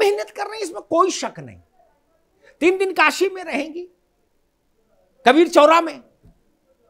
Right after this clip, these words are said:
महात्मा कबीर के, की जो मूल गद्दी है वहां, सब कर रही हैं। लेकिन मुझे लग रहा है दो, अ, बड़े योद्धाओं के युद्ध में,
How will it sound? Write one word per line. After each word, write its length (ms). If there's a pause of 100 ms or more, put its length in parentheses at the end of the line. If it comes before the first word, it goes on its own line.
(1600)
महात्मा 300
कबीर 380
के, 240
की 440
जो 140
मूल 280
गद्दी 380
है 100
वहां, 400 (720)
सब 400
कर 120
रही 280
हैं। 280 (1900)
लेकिन 280
मुझे 320
लग 200
रहा 200
है 300 (220)
दो, 420 (440)
अ, 580
बड़े 360
योद्धाओं 680
के 220
युद्ध 460
में, 420